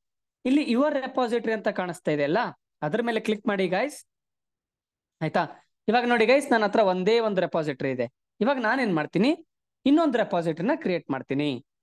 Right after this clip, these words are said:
ಓಕೆ, ನ್ಯೂ ಅಂತ ಕ್ಲಿಕ್ ಮಾಡಿ. ಓಕೆ, so ಇವಾಗ ಒಂದು ರೆಪಾಸಿಟರಿ ಕ್ರಿಯೇಟ್ ಮಾಡ್ತಾ ಇದೀನಿ. ಇಲ್ಲಿ ನೋಡಿ, ಆ, ಐ ಸಿ ಐ ಸಿ ಬ್ಯಾಂಕ್ ಅಂತಾನೆ ಮಾಡ್ತೀನಿ ಗೈಸ್.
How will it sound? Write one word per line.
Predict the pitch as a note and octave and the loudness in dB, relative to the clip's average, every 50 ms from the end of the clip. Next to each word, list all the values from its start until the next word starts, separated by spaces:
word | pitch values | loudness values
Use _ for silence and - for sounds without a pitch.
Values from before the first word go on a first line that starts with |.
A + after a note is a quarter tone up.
| _ D3+ | _ -8
ಓಕೆ, | C#3+ - G#3 D#3 B2+ - _ _ - F3+ | -4 -2 -2 -2 -4 -6 _ _ 0 2
ನ್ಯೂ | F3+ A3 A#3+ A#3 | 2 4 4 2
ಅಂತ | A3+ G#3+ F#3+ A3 | 2 2 0 0
ಕ್ಲಿಕ್ | G#3+ - G#3+ G#3 G#3 - | 0 0 -2 -2 0 0
ಮಾಡಿ. | G#3 G#3 B3+ D#4 - _ _ _ _ _ _ _ _ _ _ _ _ _ _ _ _ _ _ _ _ _ _ _ _ - | 0 0 0 -4 -6 _ _ _ _ _ _ _ _ _ _ _ _ _ _ _ _ _ _ _ _ _ _ _ _ -8
ಓಕೆ, | D#3 - G#3+ E3 - - _ _ _ _ _ _ - | -4 -2 -4 -4 -4 -8 _ _ _ _ _ _ -2
so | - B3+ A#3+ | 2 2 4
ಇವಾಗ | - A3+ B3+ B3+ | 6 4 4 4
ಒಂದು | C4 B3+ A3+ G#3 | 4 2 2 2
ರೆಪಾಸಿಟರಿ | G3+ G3+ A3+ A3 F3+ G#3 F#3+ A3+ G3+ | 2 4 4 2 4 2 0 0 0
ಕ್ರಿಯೇಟ್ | F#3+ - F3 E3+ E3 - | 2 2 2 2 0 0
ಮಾಡ್ತಾ | D#3 D3 - - C3+ | -4 -2 0 0 0
ಇದೀನಿ. | C#3 D#3+ G3+ D4 | 0 0 0 0
ಇಲ್ಲಿ | E4 - F#3 | 0 0 2
ನೋಡಿ, | G#3 A3 A#3+ C#4+ D4+ - _ _ _ _ _ _ _ _ _ _ F#3+ | 2 2 0 -2 -4 -6 _ _ _ _ _ _ _ _ _ _ 0
ಆ, | F3+ F3 F3+ F#3+ - | 0 0 0 0 -2
ಐ | G3+ B3 C4 | -2 -2 -2
ಸಿ | C4 - | 0 0
ಐ | C4+ A#3+ | -2 0
ಸಿ | - B3 | 0 -2
ಬ್ಯಾಂಕ್ | F#3+ G3 F#3 E3+ D3+ | -2 -2 -4 -4 -6
ಅಂತಾನೆ | D3+ D3+ - - F3+ B3 C4 | -8 -8 -8 -6 -4 -2 -2
ಮಾಡ್ತೀನಿ | G#3 E3+ - - C3+ B2+ | -2 -2 -4 -6 -8 -6
ಗೈಸ್. | - A#2+ - - _ | -6 -8 -8 -12 _